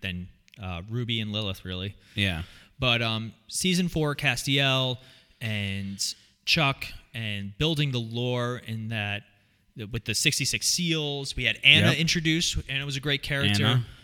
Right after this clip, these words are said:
Speaker 1: Uh, Uriel.
Speaker 2: Uriel,
Speaker 1: who I,
Speaker 2: yep.
Speaker 1: who I really, I hated, but I enjoyed too.
Speaker 2: Yes, a, a love-hate relationship.
Speaker 1: Yeah,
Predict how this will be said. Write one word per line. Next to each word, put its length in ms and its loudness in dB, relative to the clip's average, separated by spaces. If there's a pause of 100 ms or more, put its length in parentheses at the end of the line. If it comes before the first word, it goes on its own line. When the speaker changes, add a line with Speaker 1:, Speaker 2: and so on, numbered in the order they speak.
(160)
Speaker 1:
Uh, 120 -6 (100)
Uriel. 640 -2
Speaker 2:
Uriel, 500 -2
Speaker 1:
who 80 2
I, 60 6
Speaker 2:
yep. 100 2 (120)
Speaker 1:
who 80 -2
I 60 0
really, 580 -4 (180)
I 60 -4
hated, 480 6
but 80 6
I 60 4
enjoyed 600 0
too. 80 0
Speaker 2:
Yes, 400 6
a, 160 2 (320)
a 60 2
love-hate 480 4
relationship. 640 0
Speaker 1:
Yeah, 280 -2